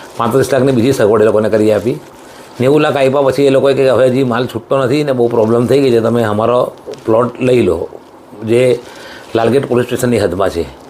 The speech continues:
તો હું એ પ્લોટ જોયો, મને ગમી ગયો. હું સુરતનો લોકલ બિલ્ડર છું, નાનો બિલ્ડર છું, એવું કંઈ મોટો નથી, પણ લોકલ કામ કરું છું, નાના નાના બે બે કરોડના પ્લોટ લઈને બિલ્ડિંગ બનાવવાના.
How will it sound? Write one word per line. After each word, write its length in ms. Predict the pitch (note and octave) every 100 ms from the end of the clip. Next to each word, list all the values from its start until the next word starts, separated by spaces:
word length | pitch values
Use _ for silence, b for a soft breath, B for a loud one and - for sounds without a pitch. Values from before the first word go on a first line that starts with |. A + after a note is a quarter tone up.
| -
તો 60 | G2+
હું 180 | D3 D3
એ 100 | C3+
પ્લોટ 340 | B2+ C3 B2+ - - - - - - - - - - - - A2+
જોયો, 260 | B2 D3+ C#3+
મને 200 | C3 B2+
ગમી 280 | A#2 C3+ C#3
ગયો. 120 | C3
હું 80 | B2
સુરતનો 360 | A2 A#2+ B2
લોકલ 300 | A2+ G2+ A#2+
બિલ્ડર 320 | A2+ G2+ B2
છું, 80 | A#2
નાનો 240 | G#2 G#2 B2
બિલ્ડર 240 | A2 G#2+
છું, 120 | G#2
એવું 160 | A2+ G#2+
કંઈ 100 | A2+
મોટો 280 | G#2 G#2 C3+
નથી, 140 | B2
પણ 120 | A#2
લોકલ 320 | A#2 A#2+ A#2+
કામ 220 | A#2 G#2+ A2
કરું 180 | B2
છું, 100 | D3+
નાના 180 | B2 A#2
નાના 160 | A#2+ A#2
બે 140 | A2+
બે 160 | A2 A2+
કરોડના 300 | A2+ A2 A2+
પ્લોટ 240 | A2 A2
લઈને 180 | A2 A2+
બિલ્ડિંગ 320 | A2 A2 A2
બનાવવાના. 320 | A2+ A2+ A#2